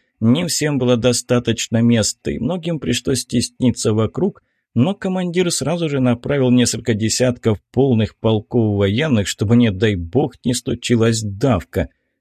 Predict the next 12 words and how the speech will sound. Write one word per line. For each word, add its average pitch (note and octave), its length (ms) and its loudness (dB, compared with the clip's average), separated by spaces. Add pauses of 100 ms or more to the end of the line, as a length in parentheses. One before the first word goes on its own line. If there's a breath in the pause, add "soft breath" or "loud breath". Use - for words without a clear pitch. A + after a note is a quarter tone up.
(120)
Успокоить - 640 -2
людей D#3+ 240 0
удалось C3+ 500 2
заверением, A2+ 720 0
что - 220 -2
каждый B2 500 0
сможет A2 380 0
не A2 120 0
только C3 360 -2
увидеть D3 640 -4
лидера, C3+ 340 0
но B2+ 240 2